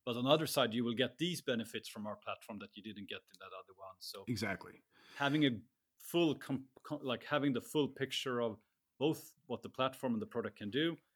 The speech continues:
Speaker 1: and of course what the customer is trying to achieve, which is what, what, I mean, uh, that's what you need as a customer success manager as well. I mean, that's, that's the foundation as well, of course.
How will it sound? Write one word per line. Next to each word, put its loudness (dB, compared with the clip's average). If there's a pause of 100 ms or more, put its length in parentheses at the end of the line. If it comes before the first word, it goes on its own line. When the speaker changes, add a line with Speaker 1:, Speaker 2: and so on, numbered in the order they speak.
(280)
Speaker 1:
and 6
of -8
course -4
what -6
the -16
customer -8
is -8
trying -10
to -20
achieve, -4 (1300)
which 0
is -2
what, -2
what, -4
I -4
mean, -4 (280)
uh, -12
that's -4
what -8
you -8
need -4 (240)
as -14
a -14
customer -16
success -14
manager -8
as -14
well. -8 (100)
I -12
mean, -10 (300)
that's, -16 (100)
that's -12
the -10
foundation -4
as -18
well, -8
of -20
course. -20